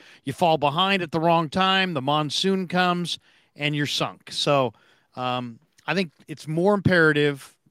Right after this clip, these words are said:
this year that they get off to a fast start,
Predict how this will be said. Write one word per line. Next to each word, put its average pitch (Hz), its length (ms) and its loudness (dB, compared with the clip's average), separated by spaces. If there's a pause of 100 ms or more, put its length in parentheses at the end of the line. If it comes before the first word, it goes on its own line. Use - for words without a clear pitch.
(140)
this 139 340 -4
year 131 180 0
that 117 120 -6
they 123 100 -6
get 123 120 -2
off 120 120 -4
to 123 140 -8
a 104 60 -6
fast 123 520 0
start, 98 440 -4